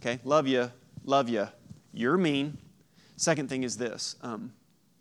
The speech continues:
you're a deeply wounded individual. And you're just as afraid. You just show it differently. And until you admit that,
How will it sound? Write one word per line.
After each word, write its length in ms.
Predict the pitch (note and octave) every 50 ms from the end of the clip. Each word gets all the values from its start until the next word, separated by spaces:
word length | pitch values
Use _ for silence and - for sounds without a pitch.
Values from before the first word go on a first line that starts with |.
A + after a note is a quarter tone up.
| _ _ _ _ _ _ _ _ _ _ _ - -
you're 160 | B2+ D3+ E3+
a 60 | E3
deeply 560 | A2+ A#2 F2+ D3 D3+ D#3 D3 D#3 D#3 D3+ D#3
wounded 640 | C#3 G#2+ G#2 A2+ C3 C3 C3+ C3+ C3 B2+ A2+ B2+ A#2 A#2+
individual. 800 | A#2+ A#2 G#2+ G2+ F2 G2+ A2 G#2 F2+ G2 G2+ - - - - - _ _ _ _ _ _ _ _ _ _ _ _ _ _ _ _ _ _ _ _ _ _ _ _ _ _ _ - -
And 80 | A2 A#2+
you're 120 | B2 B2+
just 300 | G#2 A#2+ C3+ - - -
as 100 | B2+ G#2+
afraid. 480 | A2+ - - A2+ - - C3+ C3+ - - _ _ _ _ _ _ _ _ _ _ _ _ _ _ _ _ _ _ _ _ _ _ _ _ _ -
You 100 | B2 G#2+
just 180 | A2 B2+ -
show 220 | - - C#3 C#3 C#3+
it 100 | C#3+ C3+
differently. 480 | D3+ D3 - D3+ - - C#3 C3 A2+ - _ _ _ _ _ _ _ _ _ _ _ _ _ _ _ _ _ _ _ _ _ _ _ _ _ _ _ _ _ _ _ _ -
And 100 | C3 C3
until 340 | B2+ - - - E3+ E3
you 220 | E3 C#3+ D3 D3+ D3
admit 420 | C3+ A#2+ B2+ C3 C#3+ B2 - C3 B2+
that, 420 | C3 C3+ C#3+ D#3 - - -